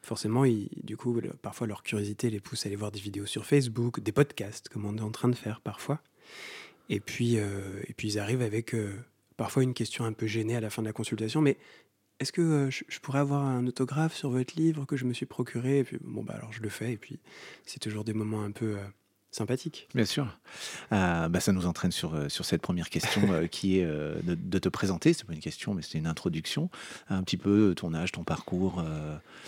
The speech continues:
Speaker 2: de manière brève,
Speaker 1: Mhm.
Speaker 2: peut-être.
Speaker 1: Oui, bah, j'ai trente-cinq ans. Donc, je suis ostéopathe à Toulouse. Maintenant, ça fait la onzième année d'exercice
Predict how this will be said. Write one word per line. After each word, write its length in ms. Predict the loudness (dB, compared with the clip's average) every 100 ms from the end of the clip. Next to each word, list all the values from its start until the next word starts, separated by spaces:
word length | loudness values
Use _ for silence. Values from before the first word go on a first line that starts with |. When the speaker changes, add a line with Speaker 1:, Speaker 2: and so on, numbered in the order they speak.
| -16 -18 -6
Speaker 2:
de 80 | -4
manière 300 | -2 -2 -2
brève, 320 | 0 0 -2 -8
Speaker 1:
Mhm. 120 | -6 2
Speaker 2:
peut-être. 340 | 4 4 -2 -12 -4
Speaker 1:
Oui, 320 | 6 8 8 6 -2
bah, 340 | -4 -4 -4
j'ai 220 | -4 -4
trente-cinq 520 | -6 -8 -4 -4 2 4
ans. 120 | 4 0 -8
Donc, 100 | -6
je 60 | -4
suis 80 | -6
ostéopathe 480 | -2 -2 0 -2
à 40 | -4
Toulouse. 400 | -4 0 2 2
Maintenant, 300 | 0 0 0
ça 160 | -2
fait 300 | -4 -2 0
la 180 | 0 -2 0
onzième 300 | 2 4 6
année 180 | 4
d'exercice 680 | 4 2 0 0 0 0 -8